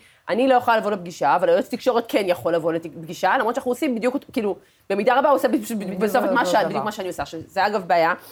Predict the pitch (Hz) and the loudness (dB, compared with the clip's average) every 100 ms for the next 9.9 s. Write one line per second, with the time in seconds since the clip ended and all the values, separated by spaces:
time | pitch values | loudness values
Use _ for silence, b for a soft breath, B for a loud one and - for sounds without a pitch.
0 | B _ - _ - - 185 175 190 185 | B _ -20 _ -16 -14 -8 -8 -4 -4
1 | 190 180 202 190 196 180 180 185 B - | -4 -8 -8 -8 -2 0 0 -4 B -6
2 | 165 143 135 220 302 - 165 165 165 180 | -4 -4 -4 0 0 0 -4 -4 -2 -2
3 | 185 _ 160 165 - 175 180 175 190 175 | -4 _ -10 -8 -8 -4 -4 -2 -4 -4
4 | 208 285 135 175 185 196 196 233 185 - | -2 -4 -4 -6 -8 -8 -6 -4 -4 -4
5 | 185 - 208 175 175 180 170 165 160 - | -8 -6 -6 -6 -8 -6 -6 -6 -10 -8
6 | 175 - 151 190 175 - 147 160 170 - | -8 -6 -4 -2 -4 -6 -10 -8 -8 -6
7 | 180 180 160 160 202 190 175 160 b b | -4 -6 -6 -6 -4 -4 -6 -8 b b
8 | b 160 180 208 214 160 B B - 214 | b -14 -4 -4 -2 -4 B B -6 -4
9 | 254 - 247 202 185 233 233 220 214 | -6 -2 2 2 2 -2 -2 -6 -6